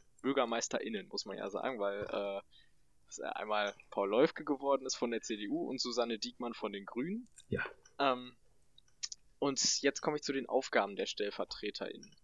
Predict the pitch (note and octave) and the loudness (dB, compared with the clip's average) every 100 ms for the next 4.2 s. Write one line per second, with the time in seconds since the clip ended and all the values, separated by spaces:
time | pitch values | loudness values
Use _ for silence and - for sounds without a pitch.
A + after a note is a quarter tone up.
0 | - - - B2 A#2 A2+ A2+ - _ - | -20 -20 -4 0 0 -2 -14 -20 _ -20
1 | - - E3+ - D#3 D3+ B2+ A#2+ G#2+ B2 | -14 -4 -2 -2 -2 -2 -2 -6 0 0
2 | F3+ E3 D#3+ F3 - F3 E3+ A#2+ A2+ G#2+ | 2 2 0 0 -2 -4 -2 0 2 4
3 | B2 - A#2+ G#2+ G2+ B2+ - E3 - F3+ | 2 0 -4 -2 0 0 -2 -8 -6 -6
4 | G3+ | -8